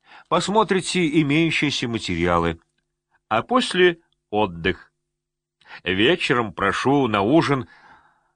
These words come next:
в ресторан у Юры. Машину я пришлю к половине восьмого.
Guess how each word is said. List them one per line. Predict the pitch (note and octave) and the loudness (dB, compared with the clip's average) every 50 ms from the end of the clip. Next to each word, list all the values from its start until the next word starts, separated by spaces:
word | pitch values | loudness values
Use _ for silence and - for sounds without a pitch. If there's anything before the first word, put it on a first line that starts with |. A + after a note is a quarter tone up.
| _ _ | _ _
в | - E2 G2+ | -10 -4 -2
ресторан | A#2 A#2 - - - A2 A2 B2 D3 E3 D#3+ D#3 - _ | -2 -2 -2 -2 -2 0 2 2 2 0 0 -4 -6 _
у | D#3+ D3+ | -6 -4
Юры. | C3 F2 D#2+ F2 G#2 G#2+ G#2+ G2+ F#2+ G2 G2 F#2+ F2 - _ _ _ _ _ _ _ - - - | -4 -6 -6 -4 -2 -2 0 0 0 0 0 0 -2 -6 _ _ _ _ _ _ _ -20 -12 -4
Машину | D#3 F#3 G#3+ - C4 B3 A#3 A3 | -2 0 0 2 2 2 2 2
я | G3 F#3+ F3 | 2 2 2
пришлю | - D#3 D3 C3+ - D3+ D#3 E3 E3+ D3+ - | 2 0 -2 -2 0 2 4 4 4 4 2
к | - - - | -4 -10 -4
половине | - A#2+ A2 G#2 G#2 A#2 C3 C3+ A#2 | 0 2 4 4 4 2 0 0 0
восьмого. | G2 F#2+ F2 - - D#2+ D#2 D#2 D2+ D2+ D2 D#2+ | 0 0 -2 -4 -6 -6 -4 -4 -2 -4 -4 -6